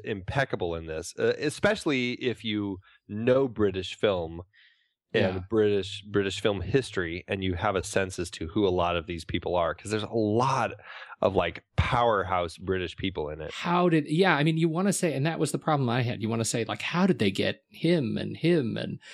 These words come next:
Speaker 1: Right.
Speaker 2: uh, and, and if you don't actually know, uh, you know, if you aren't familiar with British film, it, it, it's hard to make that comparison. The one that,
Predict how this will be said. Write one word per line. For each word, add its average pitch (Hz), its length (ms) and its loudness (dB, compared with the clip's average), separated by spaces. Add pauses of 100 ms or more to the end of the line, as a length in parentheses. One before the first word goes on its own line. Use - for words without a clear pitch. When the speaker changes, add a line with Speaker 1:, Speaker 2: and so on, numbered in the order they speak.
(180)
Speaker 1:
Right. 80 220 0
Speaker 2:
uh, 117 260 6
and, 123 220 2
and 120 200 2
if 120 160 0
you 131 100 4
don't 139 340 4
actually 131 480 0
know, 101 440 0 (220)
uh, 110 60 0
you 110 260 -2
know, 98 100 -4
if 107 140 -10
you 120 80 -4
aren't 120 180 -2
familiar 113 300 2
with 92 140 -4
British 92 240 -4
film, 92 220 -4
it, 95 100 -8 (100)
it, 110 160 -8 (160)
it's - 220 -6
hard 107 160 -2
to 101 80 -4
make 95 160 -4
that - 100 -4
comparison. 110 420 0
The 104 60 4
one 127 220 4
that, 104 180 2